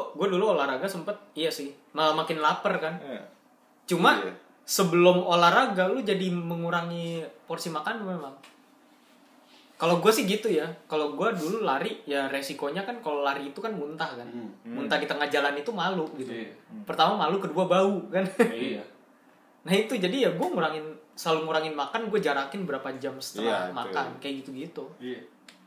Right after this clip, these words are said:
Speaker 3: Gitu, ya.
Speaker 1: Oh iya.
Speaker 3: Apa?
Speaker 1: Gua lupa.
Speaker 3: Apa?
Speaker 1: Kesalahan gua, target, target gua yang nggak kesampaian sampai sekarang,
Speaker 3: Hah?
Speaker 1: lari tiap hari.
Speaker 3: Oh iya.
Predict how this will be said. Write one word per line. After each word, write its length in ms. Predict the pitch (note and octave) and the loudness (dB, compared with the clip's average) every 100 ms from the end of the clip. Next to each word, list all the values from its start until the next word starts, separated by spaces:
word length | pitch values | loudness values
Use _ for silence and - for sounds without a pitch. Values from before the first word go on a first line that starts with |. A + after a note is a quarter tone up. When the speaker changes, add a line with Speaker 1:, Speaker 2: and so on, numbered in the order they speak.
| _ _ _ _ - - - - | _ _ _ _ -20 -20 -20 -12
Speaker 3:
Gitu, 280 | - - A2 - - | -10 -8 -10 -12 -8
ya. 180 | C3+ F3 - - _ _ - - - - - - - - | -6 -6 -10 -20 _ _ -20 -20 -18 -18 -18 -20 -20 -6
Speaker 1:
Oh 140 | B3+ E4+ | 2 4
iya. 400 | E3+ C#3+ A3 F4 | 4 4 2 0
Speaker 3:
Apa? 220 | - - - _ | -8 -14 -20 _
Speaker 1:
Gua 160 | E3+ | 0
lupa. 600 | D#4+ G4+ G4 - D3 - - | 4 6 6 4 2 2 -6
Speaker 3:
Apa? 240 | G#2+ - - _ | -12 -12 -18 _
Speaker 1:
Kesalahan 600 | G3+ G3 G3+ G#3 G#3 G#3 | 0 6 8 8 4 2
gua, 160 | G3+ A3+ | 0 4
target, 480 | F3+ E3 F3+ - - - _ | 4 4 2 0 -6 -20 _
target 440 | - F3 E3+ F3+ E3 | -2 2 2 -2 -2
gua 180 | D#3+ | 0
yang 240 | E3 E3 E3 | 2 0 0
nggak 300 | D#3+ E3 - | -2 -2 -4
kesampaian 560 | F3+ E3 E3 E3 D#3+ | -2 -2 0 -4 -4
sampai 240 | E3 D#3+ E3 | -4 -6 -4
sekarang, 500 | - E3 D3 C#3+ F#3 B3 - - | 0 2 2 2 -2 -6 -18 -18
Speaker 3:
Hah? 160 | A2+ - | -16 -4
Speaker 1:
lari 240 | F3 F#3 F#3+ | 2 2 2
tiap 160 | G3+ | -2
hari. 300 | G3 E3 F3+ - | 0 -2 -2 -8
Speaker 3:
Oh 220 | A2 G#2 G2 | -12 -12 -12
iya. 220 | G#2 | -14